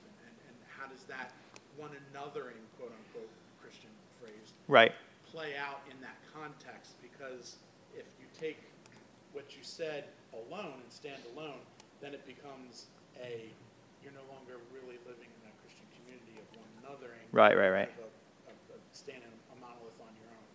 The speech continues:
Speaker 2: Right.
Speaker 1: So how do you
Speaker 2: Okay, yeah. Uh,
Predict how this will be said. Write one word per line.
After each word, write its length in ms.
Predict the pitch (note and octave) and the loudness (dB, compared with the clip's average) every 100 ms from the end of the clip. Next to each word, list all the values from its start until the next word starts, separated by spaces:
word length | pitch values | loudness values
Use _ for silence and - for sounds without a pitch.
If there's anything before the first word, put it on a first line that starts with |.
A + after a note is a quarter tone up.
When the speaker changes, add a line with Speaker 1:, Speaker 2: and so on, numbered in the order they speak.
| - | -4
Speaker 2:
Right. 240 | - G#2+ G#2 | 10 10 10
Speaker 1:
So 80 | - | 4
how 160 | E3 | -2
do 80 | D#3 | -2
you 160 | D3+ C#3 - - - - - - - - - | -6 -10 -14 -20 -20 -20 -20 -20 -20 -20 8
Speaker 2:
Okay, 240 | C#3+ F3 C3 - - | 12 12 12 12 12
yeah. 160 | C#3+ - - - | 12 12 0 12
Uh, 420 | F#3+ G#3+ G#3 F3+ | 12 12 12 12